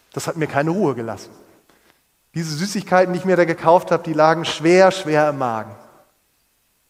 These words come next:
Und irgendwann bin ich am Punkt gekommen, dass ich gesagt hab, ich, das war, der hat das nicht gemerkt, das war ja ein riesiges Glas, ne? Darum ging's ja nicht. Irgendwann hab ich gedacht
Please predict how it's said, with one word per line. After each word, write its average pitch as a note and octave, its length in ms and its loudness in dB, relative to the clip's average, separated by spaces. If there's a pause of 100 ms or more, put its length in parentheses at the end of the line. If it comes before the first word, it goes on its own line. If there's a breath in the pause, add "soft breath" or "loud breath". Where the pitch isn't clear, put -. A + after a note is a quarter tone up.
(1040)
Und D3+ 100 -6
irgendwann G#3+ 320 2
bin G3+ 120 2
ich F#3 100 0
am D#3+ 80 0
Punkt A3 240 -2
gekommen, C#3+ 180 -8
dass A#2+ 80 -12
ich B2 80 -12
gesagt A2 120 -14
hab, G#2+ 140 -20
ich, - 100 -20 (960)
das - 240 -16
war, C#3 100 2
der C#3 280 -6
hat - 100 -4
das C3+ 100 -4
nicht C#3 160 -10
gemerkt, D3 320 0
das B2 160 -12
war C3 60 -4
ja B2+ 40 -4
ein B2+ 60 -8
riesiges C3+ 400 -8
Glas, F#3 340 4
ne? B2 100 -10
Darum C3+ 220 -6
ging's B3+ 220 -4
ja C3+ 80 -4
nicht. A#2+ 220 -10 (500 loud breath)
Irgendwann D3 240 -6
hab C#3 60 -6
ich C3 40 -20
gedacht B2+ 240 -10